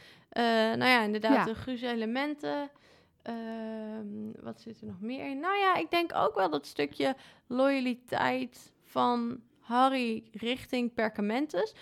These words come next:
Speaker 1: Wat in boek
Speaker 2: Ja,
Speaker 1: twee
Speaker 2: heel
Speaker 1: heel
Speaker 2: mooi.
Speaker 1: duidelijk wordt.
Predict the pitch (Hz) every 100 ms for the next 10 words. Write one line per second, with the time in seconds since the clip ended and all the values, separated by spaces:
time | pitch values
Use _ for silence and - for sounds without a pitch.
0 | - - 240 240 240 240 269 240 269 247
1 | 269 190 370 190 240 277 320 311 277 320
2 | 494 -